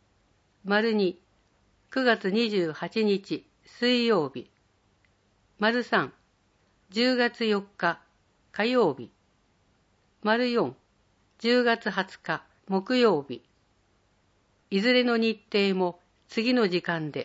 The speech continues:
行います。午前の部、午前十時から十一時。午後の部、午後三時から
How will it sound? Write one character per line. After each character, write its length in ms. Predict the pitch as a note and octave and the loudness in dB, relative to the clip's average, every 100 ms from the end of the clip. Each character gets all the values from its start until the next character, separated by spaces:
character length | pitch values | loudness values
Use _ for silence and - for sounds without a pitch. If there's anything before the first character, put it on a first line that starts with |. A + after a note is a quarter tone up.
| - | -8
行 240 | E3 G#3+ | -2 0
い 240 | G3+ F3+ | 2 0
ま 160 | D3 C3+ | -4 -8
す。 200 | - - _ _ _ _ _ _ _ _ _ _ | -14 -20 _ _ _ _ _ _ _ _ _ _
午 140 | B3 B3+ | 0 2
前 220 | A3 F3+ | 2 2
の 180 | D#3 C#3+ | -2 -4
部、 240 | C#3 - _ _ _ _ - | -8 -10 _ _ _ _ -6
午 180 | B3 A#3 | 0 2
前 280 | A#3 F#3 D#3 | 4 2 0
十 260 | A#3 A#3+ | 0 0
時 140 | G#3 - | 0 -2
か 160 | D3 | -6
ら 120 | C3+ - _ | -8 -12 _
十 240 | G#3 A#3 | 0 2
一 260 | A3+ G#3+ F#3+ | 2 0 -2
時。 220 | C#3 - _ _ _ _ _ _ _ _ _ _ _ _ | -4 -14 _ _ _ _ _ _ _ _ _ _ _ _
午 160 | A3+ A#3+ | -2 2
後 140 | A3 | 2
の 160 | E3+ C3 | 2 -2
部、 200 | C3 - _ _ _ _ _ _ - | -8 -10 _ _ _ _ _ _ 0
午 180 | A#3+ | 2
後 120 | A3+ F3+ | 2 2
三 320 | A#3 A#3 G#3+ | 2 0 0
時 100 | F#3+ | -4
か 160 | - | -6
ら 180 | C#3 B2+ | -8 -10